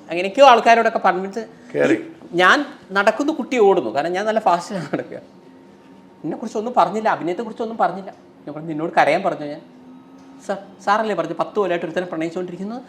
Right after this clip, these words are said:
Speaker 1: പത്ത് കൊല്ലമായിട്ട് പ്രണയിക്കുന്ന ഒരുത്തനെ ഒഴിവാക്കുമ്പോൾ നമ്മൾ കരഞ്ഞു പോകില്ലേ?" എന്ന് ചോദിച്ചു. ഞാൻ കൈ കൊടുത്തു. "നീ അടിപൊളി ശബ്ദം ചെയ്തിട്ടുണ്ട്, ബാക്കിയൊക്കെ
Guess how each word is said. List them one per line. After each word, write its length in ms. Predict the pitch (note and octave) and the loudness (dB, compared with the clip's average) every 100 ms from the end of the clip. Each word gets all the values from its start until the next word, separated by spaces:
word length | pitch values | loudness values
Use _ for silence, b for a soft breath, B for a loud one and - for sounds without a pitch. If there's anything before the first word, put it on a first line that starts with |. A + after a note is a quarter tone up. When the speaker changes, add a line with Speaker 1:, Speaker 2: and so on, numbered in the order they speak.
| B B | B B
Speaker 1:
പത്ത് 160 | D4+ D4+ | -6 -2
കൊല്ലമായിട്ട് 280 | E4 D#4+ D#4+ C#4+ | 0 0 -2 -8
പ്രണയിക്കുന്ന 440 | C#4+ D4 D4 C#4 | -6 -6 -4 -6
ഒരുത്തനെ 240 | C4 C4+ B3+ | -4 -2 -2
ഒഴിവാക്കുമ്പോൾ 400 | B3 C4 C4 B3 | 0 0 0 -6
നമ്മൾ 140 | A#3+ B3 | -4 0
കരഞ്ഞു 200 | A#3 A#3 C#4+ | 0 2 -2
പോകില്ലേ?" 260 | F#3+ F3+ - - - | -2 -8 -14 -20 -16
എന്ന് 100 | F#3+ | -14
ചോദിച്ചു. 180 | C#3+ - _ - - _ - | -16 -20 _ -20 -20 _ -16
ഞാൻ 80 | D#3 D3+ | -12 -8
കൈ 60 | D#3+ | -6
കൊടുത്തു. 200 | E3+ - - - C3+ | -8 -12 -20 -16 -10
"നീ 60 | C#3+ | -8
അടിപൊളി 260 | B2+ E3 F3 | -8 -8 -4
ശബ്ദം 240 | C3+ A2+ G3+ | -4 -2 -2
ചെയ്തിട്ടുണ്ട്, 380 | G#3+ F3 C#3 A2+ D#3 | -2 -4 -6 -6 0
ബാക്കിയൊക്കെ 340 | C#3+ C#3 - | 0 2 -2